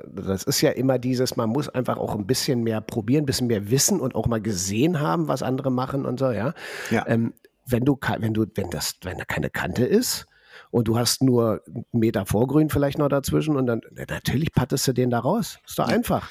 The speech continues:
Speaker 1: easy.
Speaker 2: natürlich, ja, das, natürlich. Es ist, es geht nicht um,
Speaker 1: Ne?
Speaker 2: es geht nicht um wie, sondern wie viel. So, ähm, das
Speaker 1: Ja.
Speaker 2: habe ich auch am Anfang gesagt. Man muss auch nicht eine Bunkertechnik anwenden. Wenn du den chippen kannst, dann chippst du den.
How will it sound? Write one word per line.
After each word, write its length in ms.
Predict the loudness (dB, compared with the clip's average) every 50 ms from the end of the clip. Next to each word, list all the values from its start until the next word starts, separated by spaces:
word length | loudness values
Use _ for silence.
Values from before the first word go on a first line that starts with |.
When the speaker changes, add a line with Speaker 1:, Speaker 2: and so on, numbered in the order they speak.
| -6 -2
Speaker 1:
easy. 260 | 0 2 2 4 2
Speaker 2:
natürlich, 300 | 2 2 0 -2 -4 -4 -2
ja, 460 | 0 2 4 4 4 2 2 0 -2
das, 240 | -2 -4 -6 -6 -6
natürlich. 640 | -6 -4 0 2 2 2 2 0 -2 -2 -4 -6 -8
Es 180 | -8 -8 -6
ist, 220 | -4 -4 -4 -4 -4
es 160 | -4 -4 -4
geht 180 | -4 -4 -4 -2
nicht 180 | -4 -2 -2 0
um, 60 | 0
Speaker 1:
Ne? 380 | 0 0 0 -2 -4 -8 -10 -8
Speaker 2:
es 120 | -8 -4 -4
geht 120 | -4 -2
nicht 140 | -2 -2 -2
um 140 | -2 0 2
wie, 120 | 2 2 2
sondern 240 | 2 2 2 2
wie 120 | 2 2 2
viel. 340 | 2 2 2 2 2 -2 -8 -10 -6
So, 300 | -4 -4 -4 -4 -6 -8 -8
ähm, 320 | -8 -8 -8 -10 -10 -12 -14 -14 -12 -10 -6
das 120 | -2 0
Speaker 1:
Ja. 40 | 0 2
Speaker 2:
habe 80 | 2 2
ich 80 | 2
auch 100 | 2 2
am 100 | 2 0
Anfang 340 | 0 0 0 2 2 2 2
gesagt. 240 | 0 0 -2 -2 0
Man 120 | 0 2 2
muss 160 | 2 2 0
auch 100 | 0 -2
nicht 160 | -2 0 0
eine 80 | 0 0
Bunkertechnik 600 | 0 0 0 0 0 0 -2 -2 -2 -2 -2 -2
anwenden. 340 | 0 0 0 2 2 2 2
Wenn 100 | 2 2
du 60 | 0
den 140 | 0 0 0
chippen 280 | 0 -2 0 0 0
kannst, 200 | 0 0 2 2
dann 80 | 2 0
chippst 260 | 0 0 0 0 0
du 40 | 0
den. 220 | 0 -4 -6 -8